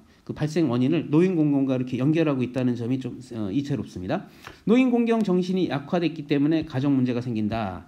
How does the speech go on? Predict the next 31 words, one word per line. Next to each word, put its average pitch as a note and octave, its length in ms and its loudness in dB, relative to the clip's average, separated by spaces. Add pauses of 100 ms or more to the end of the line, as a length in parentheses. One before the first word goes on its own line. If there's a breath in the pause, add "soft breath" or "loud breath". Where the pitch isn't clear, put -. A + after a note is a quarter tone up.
그러니까, C3 220 -6 (500 loud breath)
어, C3+ 640 -2
노인들하고 E3 360 4
같이 - 240 -12
안 G#2+ 120 -8
살려고 C3+ 300 -2
하잖아요. F#2+ 280 -8
할아버지, C#3+ 320 -4
할머니인데도 A2 640 -2
불구하고. F#2+ 540 -6
그다음에 G#2+ 260 -6 (280 loud breath)
부모 A#3+ 380 4
부-, F#3+ 260 -2
부양에 G#3 360 2
대한 F3 240 0
책임의식. A#3+ 680 0 (380 soft breath)
책임의식 B3 580 0
되게 G#3 240 2
중요한 F3+ 320 2
건데 E3 260 2
이게 E3+ 200 -2
어떻게 D3 180 -2
됐습니까? D#3 420 -2 (300 loud breath)
약화됐습니다. E3+ 720 0 (180)
그러면, F#3 500 -2 (180)
네, G#2 160 -6 (380)
문제가 C3+ 340 0
되겠죠. - 380 -14 (560)
X가 C3 320 -4
되는 F2+ 160 -10
거죠. - 240 -20